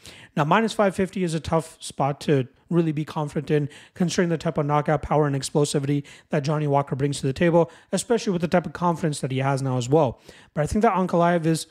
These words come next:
smooth enough, disciplined enough, and technical enough to stay away from the big power of Uncle, or from Walker, and he can really lean on that clinch game, that wrestling game to wear on Walker, to drain Walker of his, his gas tank. Um, he could potentially finish him late in this fight,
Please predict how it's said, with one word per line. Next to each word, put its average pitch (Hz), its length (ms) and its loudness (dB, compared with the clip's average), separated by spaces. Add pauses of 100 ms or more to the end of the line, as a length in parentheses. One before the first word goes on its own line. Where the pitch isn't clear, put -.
(120)
smooth 147 360 -2
enough, 156 400 -4 (200)
disciplined 151 440 -2
enough, 151 300 -4
and 220 180 -2
technical 214 420 0
enough 170 280 2 (240)
to 208 100 0
stay 226 160 2
away 196 240 6
from 190 160 2
the 160 60 2
big 139 180 0
power 143 220 2
of 131 100 0
Uncle, 135 340 0
or 143 280 2 (100)
from 143 200 -6
Walker, 180 420 0 (380)
and 156 180 -2
he 156 100 -2
can 156 240 -4 (220)
really 185 440 0
lean 170 380 0
on 165 120 0
that 156 160 -2
clinch 160 260 -4
game, 151 240 -2 (240)
that 147 140 0
wrestling 156 360 2
game 151 200 2
to 147 100 -4
wear 147 240 0
on 151 160 0
Walker, 151 400 0 (200)
to 170 100 2
drain 156 340 0
Walker 147 300 2
of 135 80 0
his, 139 180 -4 (140)
his 147 180 -4
gas 143 260 -2
tank. 151 300 -2 (340)
Um, 127 300 -4 (320)
he 180 140 -6
could 175 140 -2
potentially 202 420 0
finish 185 300 -2
him 175 120 -2
late 170 160 0
in 175 80 0
this 170 140 0
fight, 175 280 2